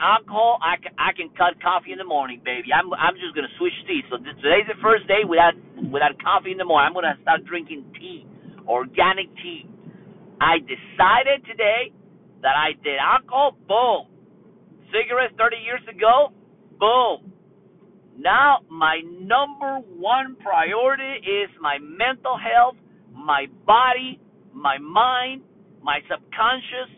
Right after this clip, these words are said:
and I am the temple. I'm building, uh, a high power, uh, rifle, a high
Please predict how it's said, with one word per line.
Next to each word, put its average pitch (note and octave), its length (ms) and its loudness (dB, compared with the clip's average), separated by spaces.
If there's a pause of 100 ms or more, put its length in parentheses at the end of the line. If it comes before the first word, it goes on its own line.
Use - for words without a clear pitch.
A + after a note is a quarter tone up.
and D3+ 100 -10 (120)
I B3 460 2
am A#3 120 -8
the F#3 120 -14 (100)
temple. G3 320 -2
I'm B3+ 260 0
building, G3+ 580 -2 (480)
uh, C#3+ 400 4
a - 40 -20 (580)
high G3+ 580 2 (140)
power, G3+ 540 2 (840)
uh, A#2+ 440 4 (460)
rifle, C#3 600 -2
a A#2 100 -4
high G#3 240 0